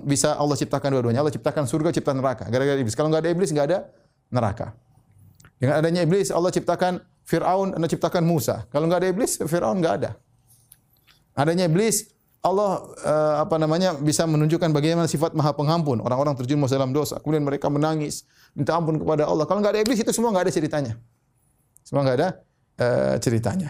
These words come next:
ya. Dan banyak ulama sebutkan, dengan adanya iblis, maka kita nampakkan, nampak bagaimana hamba-hamba orang yang soleh, yang rela mengorbankan jiwa, raga, dan hartanya untuk Allah Subhanahu wa Ta'ala. Ya. Kenapa? Karena di sana ada harus di, dikorbankan dalam jihad misalnya, kemudian dalam sedekah misalnya.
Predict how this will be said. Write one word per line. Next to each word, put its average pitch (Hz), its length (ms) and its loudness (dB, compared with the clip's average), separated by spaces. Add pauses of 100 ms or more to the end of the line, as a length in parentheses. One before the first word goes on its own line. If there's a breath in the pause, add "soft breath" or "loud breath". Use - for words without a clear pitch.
ya. - 240 -10 (240)
Dan 156 160 0
banyak 160 480 0
ulama 143 320 0
sebutkan, 123 320 0
dengan 160 80 0
adanya 190 240 2
iblis, 208 240 2
maka 190 240 0
kita 196 240 0
nampakkan, 196 480 0 (320 loud breath)
nampak 170 320 0
bagaimana 175 400 0
hamba-hamba 160 400 0
orang 165 240 0
yang 147 80 -4
soleh, 160 240 0
yang 147 80 0
rela 175 240 2
mengorbankan 160 560 0
jiwa, 156 480 2
raga, 165 320 0
dan 151 160 0
hartanya 220 560 0 (160 loud breath)
untuk 165 320 2
Allah 160 160 2
Subhanahu 120 400 0
wa 101 80 -2
Ta'ala. 107 480 -4
Ya. 120 160 0 (360 loud breath)
Kenapa? 139 360 0
Karena 135 320 0
di 135 80 -2
sana 139 240 2
ada 123 400 0
harus 127 240 -2
di, 120 240 0 (560 loud breath)
dikorbankan 127 880 0
dalam 113 240 2
jihad 127 320 2
misalnya, 127 720 0
kemudian 110 240 0
dalam 117 240 4
sedekah 135 480 0
misalnya. 135 720 -2